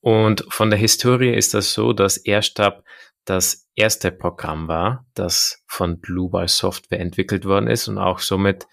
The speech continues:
hier als erstes den Markteinstieg gemacht hat. Also schon in den neunzigern hat's schon das Programm Airstab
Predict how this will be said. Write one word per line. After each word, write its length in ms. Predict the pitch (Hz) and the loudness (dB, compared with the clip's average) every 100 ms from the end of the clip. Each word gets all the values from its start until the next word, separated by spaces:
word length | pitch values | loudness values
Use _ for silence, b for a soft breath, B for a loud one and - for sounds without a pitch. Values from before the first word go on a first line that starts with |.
| B B B _ | B B B _
hier 400 | 101 95 95 104 _ _ - | 0 2 2 -2 _ _ -4
als 180 | 90 | -2
erstes 840 | - 92 92 - 101 92 - - - - | 2 2 2 2 2 2 0 -4 -10 -2
den 200 | 95 90 | 2 2
Markteinstieg 880 | 80 82 - 85 80 - - - - _ | 2 -2 -2 -4 -4 -4 -8 -12 -20 _
gemacht 420 | 92 82 85 - | -10 -8 -8 -12
hat. 100 | 95 - _ _ b b | -16 -16 _ _ b b
Also 300 | 107 87 92 | -2 -2 -2
schon 240 | - 98 | -2 0
in 80 | 98 | 2
den 140 | 95 | 2
neunzigern 560 | 95 107 - 110 107 98 | 2 2 0 2 2 2
hat's 160 | 95 - | 0 -2
schon 160 | 101 | -2
das 160 | 92 - | -2 -4
Programm 380 | - 90 90 90 | -8 -4 -4 -2
Airstab 520 | 92 90 - 90 | -2 -2 -2 -2